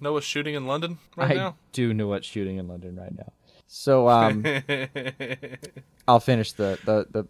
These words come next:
Speaker 2: the push for you. The Joker may be making an appearance in the Justice League.
Speaker 1: Yeah,
Speaker 2: Part
Speaker 1: maybe.
Speaker 2: one.
Speaker 1: Well, there's no part one, they've said. It's
Speaker 2: Oh,
Speaker 1: just
Speaker 2: that's right.
Speaker 1: standing,
Speaker 2: They're gonna
Speaker 1: standing
Speaker 2: do,
Speaker 1: on its
Speaker 2: they're
Speaker 1: own.
Speaker 2: gonna do their
Speaker 1: Yeah.
Speaker 2: own standalone movie. Yeah, right.
Speaker 1: Mm-hmm, mm-hmm.
Speaker 2: I'm
Speaker 1: Uh,
Speaker 2: still,
Speaker 1: jumping over
Speaker 2: I'll
Speaker 1: to
Speaker 2: believe
Speaker 1: s-
Speaker 2: that when I see it.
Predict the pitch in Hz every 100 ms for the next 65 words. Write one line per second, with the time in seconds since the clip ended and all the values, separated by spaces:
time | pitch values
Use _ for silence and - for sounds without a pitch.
0 | _ 113 110 117 - 110 101 - _ -
1 | 147 233 277 147 127 113 107 104 98 90
2 | - 127 98 95 90 - 127 - - -
3 | - 131 _ 127 120 123 117 - 107 -
4 | 113 110 117 - _ _ 151 190 196 214
5 | - 190 160 190 120 107 - 123 104 101
6 | _ - 123 - 208 175 160 156 120 123
7 | 135 156 151 151 151 156 - 143 151 147
8 | 151 139 143 180 220 220 - - 143 160
9 | 165 165 156 147 131 113 92 92 90 -
10 | - _ 110 113 113 117 127 _ 120 117
11 | 117 120 _ _ _ _ - 113 113 -
12 | 143 131 110 185 180 156 151 139 143 139
13 | 131 123 117 113 - 107 98 -